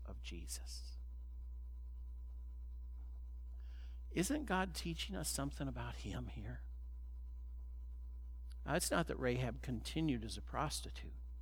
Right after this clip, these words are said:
God turned her life around, and she became a matriarch in this family. But I wonder if everybody forgot her beginnings. I doubt if she did.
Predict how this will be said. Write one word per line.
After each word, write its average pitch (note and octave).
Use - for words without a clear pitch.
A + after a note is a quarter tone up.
God C#3+
turned D3
her C#3
life B2+
around, A2+
and B2+
she -
became D3+
a C3
matriarch B2
in A#2
this A#2+
family. C3
But C#3+
I D3+
wonder F3
if -
everybody D3
forgot A#2
her B2+
beginnings. G#2+
I D3
doubt D3+
if D3+
she F#3+
did. A#2